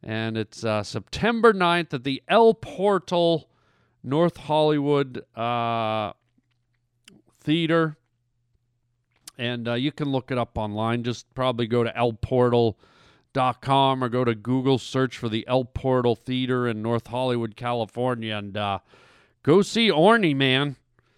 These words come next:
You won't be disappointed, I promise. Very funny. Um, really excellent. And then as for me, oh, yes, for me, I'll be kicking off my fall tour in Portland, Oregon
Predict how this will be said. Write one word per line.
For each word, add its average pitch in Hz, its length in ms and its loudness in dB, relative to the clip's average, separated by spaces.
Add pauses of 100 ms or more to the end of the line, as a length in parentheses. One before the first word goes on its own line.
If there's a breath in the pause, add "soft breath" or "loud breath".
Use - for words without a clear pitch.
(240)
You 175 160 -6
won't 175 240 0
be 175 100 -4
disappointed, 143 800 -2
I 104 80 -2
promise. 127 580 -4
Very 151 560 0
funny. 120 540 -6 (480)
Um, 101 720 -8 (1040)
really 131 560 0
excellent. 104 680 -6
And 117 160 -6
then 135 140 -2
as 165 160 2
for - 240 -4
me, 247 640 4 (600)
oh, 220 240 -2
yes, 180 400 0
for - 200 -2
me, 214 280 0 (340 loud breath)
I'll 156 160 4
be 202 140 0
kicking 190 400 -4
off 175 180 2
my 185 160 2
fall 165 380 4
tour 156 320 0
in 127 100 0
Portland, 160 560 2
Oregon 135 840 2